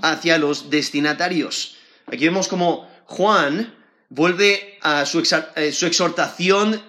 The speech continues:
de, del amor los unos por los otros.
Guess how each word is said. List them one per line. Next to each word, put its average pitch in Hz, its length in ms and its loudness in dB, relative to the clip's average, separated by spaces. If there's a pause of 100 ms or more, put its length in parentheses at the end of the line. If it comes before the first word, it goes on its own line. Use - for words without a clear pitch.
(680)
de, 165 500 0
del 156 200 4
amor 151 480 2
los 127 180 -2
unos 170 200 -2
por 147 180 -4
los 123 180 -4
otros. - 540 -8